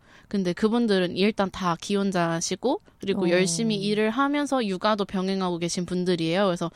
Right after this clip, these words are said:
Speaker 1: 직접 애도 같이 봐준 적이 있어요.
Speaker 2: 음.
Speaker 1: <laughs> 바쁘실 때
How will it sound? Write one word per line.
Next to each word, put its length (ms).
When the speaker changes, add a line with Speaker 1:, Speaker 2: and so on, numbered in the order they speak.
Speaker 1:
직접 280
애도 320
같이 280
봐준 280
적이 240
있어요. 280
Speaker 2:
음. 240
Speaker 1:
<laughs> 280
바쁘실 440
때 280